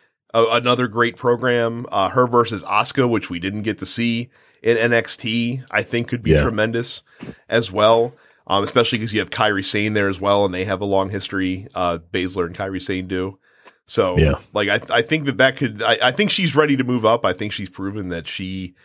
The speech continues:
Speaker 1: has come a lo-, really long way since we first saw her. Um, and so it'd be good for her to get to Raw sooner rather than later. Um, so here's an interesting question that I have for you.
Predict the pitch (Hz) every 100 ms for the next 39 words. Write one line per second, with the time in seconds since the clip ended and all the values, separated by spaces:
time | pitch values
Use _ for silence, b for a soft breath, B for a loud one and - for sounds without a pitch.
0 | b b b - 107 95 135 120 101 -
1 | 120 123 117 113 107 95 98 120 - _
2 | _ - 98 90 - 95 90 - 95 92
3 | 95 92 120 135 - b b b b b
4 | - 87 85 82 78 76 - - 90 -
5 | 90 95 98 98 95 101 98 90 98 92
6 | - 92 87 87 85 87 87 - 104 98
7 | 87 82 - b b b b - 107 107
8 | 95 87 123 95 82 - b b b b
9 | 151 160 151 139 135 _ _ - 170 170
10 | 339 330 165 95 92 - 90 85 90 -
11 | 92 87 80 85 80 - 85 76 87